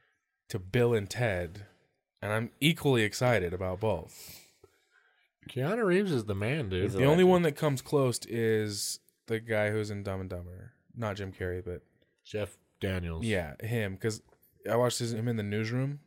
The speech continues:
Speaker 1: You ever seen that? The Newsroom?
Speaker 2: Yeah.
Speaker 1: Good fucking serious drama.
Speaker 2: Mm-hmm.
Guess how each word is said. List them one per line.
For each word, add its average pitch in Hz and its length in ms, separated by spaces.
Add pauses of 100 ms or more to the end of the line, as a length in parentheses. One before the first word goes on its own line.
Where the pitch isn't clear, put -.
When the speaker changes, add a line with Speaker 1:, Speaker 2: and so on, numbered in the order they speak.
Speaker 1:
You 113 80
ever 107 80
seen 120 160
that? 120 260
The 104 100
Newsroom? 117 400 (120)
Speaker 2:
Yeah. 90 180 (200)
Speaker 1:
Good 117 380
fucking 98 340
serious 127 400
drama. 95 460 (260)
Speaker 2:
Mm-hmm. 107 300